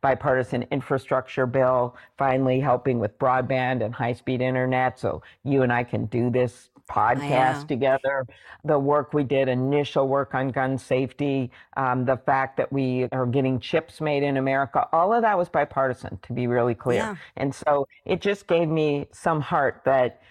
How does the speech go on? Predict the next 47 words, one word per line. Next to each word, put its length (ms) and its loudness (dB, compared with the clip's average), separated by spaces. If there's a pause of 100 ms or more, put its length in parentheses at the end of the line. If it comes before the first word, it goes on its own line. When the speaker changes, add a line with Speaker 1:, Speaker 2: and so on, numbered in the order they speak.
(140)
Speaker 1:
you 200 -4
can 420 -2
get 180 0
things 280 -2
done, 500 2
and 180 0
you 100 0
do 360 0
rejoice 640 0
when 180 0
you're 160 2
an 100 0
elected 400 0
official 540 -2
and 140 0
you 80 0
get 180 0
a 80 2
veteran 460 0
their 100 0
benefits 680 -2 (340)
that 300 -2
some 220 0
red 240 2
tape 320 -2
has 140 -2
stopped 320 -2
them 120 -2
from 180 -2
getting, 360 0
or 380 2 (240)
you're 160 2
able 260 2
to 100 2
help 240 0
someone 440 0 (100)
complete 480 -4
an 160 0
adoption, 800 -2 (400)
um, 240 2
that 160 0
they've 120 2
been 160 0
waiting 400 2
years 380 0
to 140 -2
do. 440 0